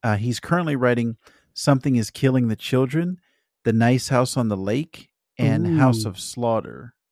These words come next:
Speaker 1: All of those books, actually even Department of Truth, all of those books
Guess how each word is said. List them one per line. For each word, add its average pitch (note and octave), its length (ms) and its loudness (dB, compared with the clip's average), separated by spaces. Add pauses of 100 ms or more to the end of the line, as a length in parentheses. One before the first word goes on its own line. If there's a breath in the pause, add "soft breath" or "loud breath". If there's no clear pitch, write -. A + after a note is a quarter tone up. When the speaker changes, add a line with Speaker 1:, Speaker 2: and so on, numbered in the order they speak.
(100)
Speaker 1:
All E3+ 260 2
of G3 120 -2
those C#3 240 -2
books, A#2+ 320 -8 (240 soft breath)
actually F3 320 -2
even G#3+ 220 -4
Department B2 480 -8
of F2 60 -16
Truth, - 460 -16 (420)
all D#3+ 220 4
of D#3+ 80 -2
those B2 180 -4
books A2+ 440 -10